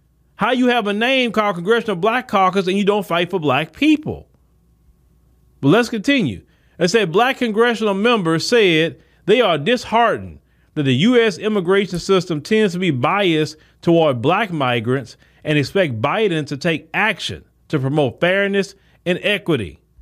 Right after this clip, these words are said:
Congressional Black Caucus, it's not just biasness toward black migrants.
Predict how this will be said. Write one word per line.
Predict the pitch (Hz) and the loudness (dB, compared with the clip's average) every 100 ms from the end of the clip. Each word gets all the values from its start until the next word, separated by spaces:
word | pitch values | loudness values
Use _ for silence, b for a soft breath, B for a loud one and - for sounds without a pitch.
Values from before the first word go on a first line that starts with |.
| - _ _ _ _ _ _ - - _ _ _ _ _ _ _ _ _ _ _ _ _ - | -20 _ _ _ _ _ _ -20 -20 _ _ _ _ _ _ _ _ _ _ _ _ _ -2
Congressional | 165 165 214 190 | 2 4 2 0
Black | 180 180 165 | 0 -2 0
Caucus, | 190 147 - 78 - _ _ _ _ _ - | 0 0 -2 -14 -20 _ _ _ _ _ 0
it's | 180 175 | 0 2
not | 202 208 175 | 0 0 -2
just | 165 175 127 - _ _ _ _ _ - | 2 2 0 -12 _ _ _ _ _ -10
biasness | 123 104 160 196 170 147 151 147 | -4 0 0 2 0 0 -2 -2
toward | - 160 147 139 | 0 2 4 2
black | 120 156 139 - | 0 0 0 -6
migrants. | 104 127 147 202 135 131 95 | -6 -2 0 0 0 -2 -4